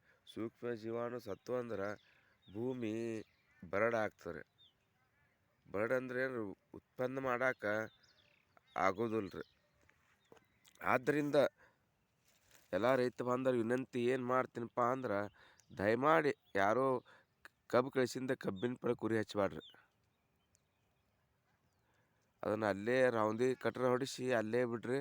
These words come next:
ಬಿಟ್ಟ ಕಿಶಿಂದ ನೀರ್ ಹಾಸ್ರಿ. ನೀರ್ ಹಾಸಂತ ಏನಾಗ್ತದ? ಆ ರೌಂದಿ ಕೊಳತ್, ಕೊಳತ್ ಏನಾಗ್ತದ್ರಿ? ಗೊಬ್ಬರ ಆಗ್ತದ. ಈಗ ನಮ್ಮ ಭೂಮಿಯಲ್ಲಿ ಅನೇಕ ಸೂಕ್ಷ್ಮ ಜೀವಾಣು ಇರ್ತಾವ್ರಿ.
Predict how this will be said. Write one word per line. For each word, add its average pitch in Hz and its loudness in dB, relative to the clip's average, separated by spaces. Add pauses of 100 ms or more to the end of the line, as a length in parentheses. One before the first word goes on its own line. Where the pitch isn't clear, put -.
(540)
ಬಿಟ್ಟ 131 0
ಕಿಶಿಂದ 147 0 (160)
ನೀರ್ 120 2
ಹಾಸ್ರಿ. 123 2
ನೀರ್ 123 0
ಹಾಸಂತ 113 -2
ಏನಾಗ್ತದ? 107 -2 (720)
ಆ 104 4
ರೌಂದಿ 104 2
ಕೊಳತ್, 117 2
ಕೊಳತ್ 113 2
ಏನಾಗ್ತದ್ರಿ? 113 0
ಗೊಬ್ಬರ 98 2
ಆಗ್ತದ. 80 -6 (2000)
ಈಗ 110 0
ನಮ್ಮ 120 2 (100)
ಭೂಮಿಯಲ್ಲಿ 135 0 (520)
ಅನೇಕ 165 0
ಸೂಕ್ಷ್ಮ 143 -6
ಜೀವಾಣು 127 0
ಇರ್ತಾವ್ರಿ. 120 -2